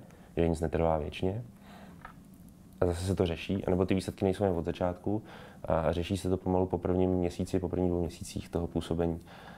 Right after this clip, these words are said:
eh, daného trenéra v tom klubu. Eh, takže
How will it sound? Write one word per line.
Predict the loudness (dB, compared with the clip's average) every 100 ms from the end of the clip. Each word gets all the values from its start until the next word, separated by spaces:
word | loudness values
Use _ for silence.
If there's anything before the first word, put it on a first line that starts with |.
| -18 -12 -4 2
eh, |
daného | 4 4 2
trenéra | 0 0 -4
v |
tom | 0 0
klubu. | 2 0 0 -4 -12 -20 -20 -20 -14 -2
Eh, | 0 2 0 0 -4 -2
takže | 4 6